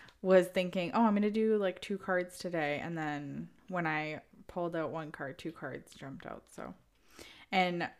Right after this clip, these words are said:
I just can't with how on point they are with everything. So the first card is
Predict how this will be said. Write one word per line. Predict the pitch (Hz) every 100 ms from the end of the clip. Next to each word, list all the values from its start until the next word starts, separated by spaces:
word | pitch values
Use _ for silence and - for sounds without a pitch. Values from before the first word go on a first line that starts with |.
| - -
I | 175
just | 165 156 -
can't | - 143 - -
with | 160 160
how | - 156 151 147
on | 156 156 165
point | - 156 139
they | 151
are | 139 139 139 147
with | 151
everything. | 143 139 147 131 - 170 -
So | 170
the | 170
first | - 175 185
card | - 165 156 156
is | 160 147 147